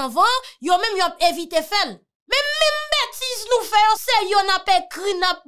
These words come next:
foure nan tèt yo pou yo ap resite toute la sent jounen. Mais mes amis, un peu de sens de l'humour, mes frères et sœurs.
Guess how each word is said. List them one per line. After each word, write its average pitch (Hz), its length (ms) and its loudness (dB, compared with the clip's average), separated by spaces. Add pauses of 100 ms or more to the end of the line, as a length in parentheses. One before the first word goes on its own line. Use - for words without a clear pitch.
(140)
foure 359 440 -2
nan 330 200 -2
tèt 311 200 -4
yo 302 120 -2
pou 311 80 -10
yo 302 80 0
ap 294 120 -4
resite 277 440 -8 (180)
toute 427 220 -2
la 302 80 2
sent 262 240 -8
jounen. 254 320 -6 (920)
Mais 330 100 0
mes 254 240 0
amis, 233 260 -2
un 220 60 -6
peu 226 120 -8
de 262 120 -4
sens 311 320 -6
de 427 180 2
l'humour, 523 540 4
mes 339 120 2
frères 254 300 -4
et 247 80 0
sœurs. 214 440 -6